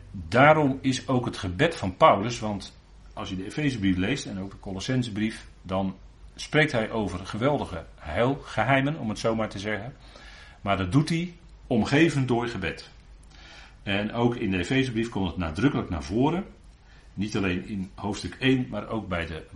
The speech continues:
wapenrusting. Daar is gebed een essentieel onderdeel in. En, eh, Paulus bidt ook in hoofdstuk één.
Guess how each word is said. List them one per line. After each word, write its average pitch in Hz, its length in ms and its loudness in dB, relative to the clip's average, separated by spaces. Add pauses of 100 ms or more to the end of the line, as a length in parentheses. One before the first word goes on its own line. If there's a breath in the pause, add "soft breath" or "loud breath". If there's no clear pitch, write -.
wapenrusting. 127 840 2
Daar 80 200 -8
is 78 120 -10
gebed 95 400 -6 (120)
een 85 180 -10 (140)
essentieel 135 480 -2
onderdeel 101 560 0
in. 101 300 -2 (1200 loud breath)
En, 104 240 0
eh, 95 260 -4
Paulus 101 340 0
bidt 127 220 2
ook 143 300 0
in 101 260 0
hoofdstuk 98 420 -4
één. 165 420 2